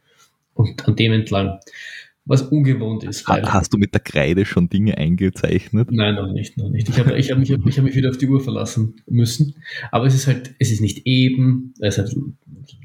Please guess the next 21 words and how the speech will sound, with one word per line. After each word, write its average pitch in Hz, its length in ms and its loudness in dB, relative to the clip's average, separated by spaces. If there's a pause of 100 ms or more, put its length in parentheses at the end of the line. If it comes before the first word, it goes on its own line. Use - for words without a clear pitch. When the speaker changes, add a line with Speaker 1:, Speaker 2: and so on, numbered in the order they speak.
(260)
Speaker 1:
ja, 92 280 -2
leicht - 320 0
drauf, 123 240 2
dann 110 160 4
ist 101 100 0
halt 104 160 -2
viel 98 320 0
Gegenwind. 123 640 2 (840)
Äh, 101 180 2
es 117 140 2
ist 131 140 2
halt 120 120 0
schon, 135 200 0
es, 117 200 0 (100)
es 135 200 0
ist 156 80 2
halt 147 180 2
keine 139 180 2
Laufbahn. 104 500 -4 (240)
Andererseits, 139 720 0
einerseits 135 560 0